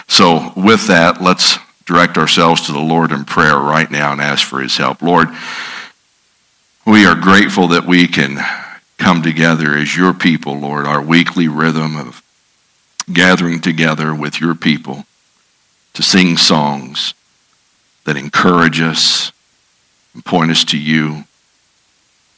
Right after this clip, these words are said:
Lord, to hear your word taught that reminds us, Lord, week in and week out of all that you have done for us, and that our hope is in you, our confidence is in you.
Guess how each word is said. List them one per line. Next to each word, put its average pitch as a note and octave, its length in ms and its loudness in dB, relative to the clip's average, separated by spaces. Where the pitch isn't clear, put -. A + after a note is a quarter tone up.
Lord, D#2+ 280 -4
to C#2+ 360 -2
hear G2+ 160 4
your F#2 160 4
word E2 400 0
taught F#2 520 2
that E2 120 -4
reminds F2 540 2
us, F2+ 220 0
Lord, F2 520 0
week F#2+ 320 2
in F#2 140 2
and D#2+ 140 -4
week E2 180 -4
out D#2 200 0
of - 180 -10
all F#2 300 0
that E2 200 -4
you E2 220 -4
have D2 280 -8
done D#2 300 -4
for C#2 240 -10
us, C#2+ 320 -6
and C#2+ 80 -12
that C#2+ 80 -4
our C#2+ 100 -2
hope G2+ 400 -2
is D2+ 160 -4
in D2 180 -6
you, D2+ 180 -4
our C#2 240 -6
confidence E2 720 -2
is C#2 160 -8
in D2 180 -6
you. D2 380 -6